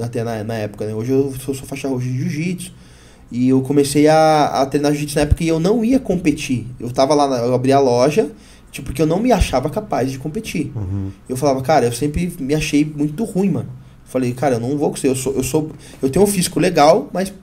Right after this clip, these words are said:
Speaker 1: porra, pra dar um lancinho na praia, pra competir, não dá." E aí eu treinava porrada, eu treinava M M A lá na arena, jiu-jitsu. Falei, "Ah, cara, vou lutar, vou lutar, vou fazer um, né, uma lutinha de M M A, uns negócios assim, que eu acho que é mais maneiro,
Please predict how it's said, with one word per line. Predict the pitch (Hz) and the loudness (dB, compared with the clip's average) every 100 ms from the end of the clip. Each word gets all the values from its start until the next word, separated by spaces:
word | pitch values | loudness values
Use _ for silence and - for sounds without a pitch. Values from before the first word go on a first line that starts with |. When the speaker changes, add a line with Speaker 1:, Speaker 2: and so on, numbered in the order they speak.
| - | -2
Speaker 1:
porra, | 180 | 0
pra | 151 | 2
dar | 143 | 2
um | 156 | 2
lancinho | 190 - 175 | 0 -2 -2
na | 202 | 0
praia, | 196 147 117 | 2 2 2
pra | - | -4
competir, | 143 147 147 139 117 | -6 -4 -4 -6 -4
não | 143 | 0
dá." | 180 - - - - - - - - - - - | 0 -2 -16 -20 -20 -20 -20 -20 -20 -20 -12 2
E | 143 | 6
aí | 139 | 8
eu | 151 | 6
treinava | 156 165 160 170 | 6 4 4 4
porrada, | 196 226 185 | 4 6 4
eu | 139 | 2
treinava | 143 139 | 0 2
M | 143 147 | 2 2
M | 160 | 2
A | 160 | 2
lá | 147 135 | 2 2
na | |
arena, | 170 175 170 151 | 2 2 2 0
jiu-jitsu. | 135 131 131 185 180 180 147 - - - | -2 -4 0 0 0 -2 -6 -8 -20 -8
Falei, | 208 196 | 0 2
"Ah, | |
cara, | 147 135 | 2 0
vou | 139 | 2
lutar, | 151 151 180 190 | 2 2 0 2
vou | 151 | 0
lutar, | 214 - 196 | 0 2 2
vou | 190 | 2
fazer | 143 | -4
um, | 175 202 202 185 175 160 156 - | -2 -2 -4 -4 -8 -8 -10 -10
né, | - | -8
uma | 160 160 135 135 | -6 -6 -4 -2
lutinha | 135 139 - 139 | -2 -4 -6 -4
de | 147 | -4
M | 135 | -2
M | 127 113 | -4 -4
A, | 135 | -2
uns | 151 | -2
negócios | 135 143 131 127 | -2 -4 -6 -10
assim, | 135 | -10
que | 151 | -6
eu | |
acho | 151 - | -6 -6
que | |
é | 160 | -6
mais | 156 | -2
maneiro, | 175 151 | 0 0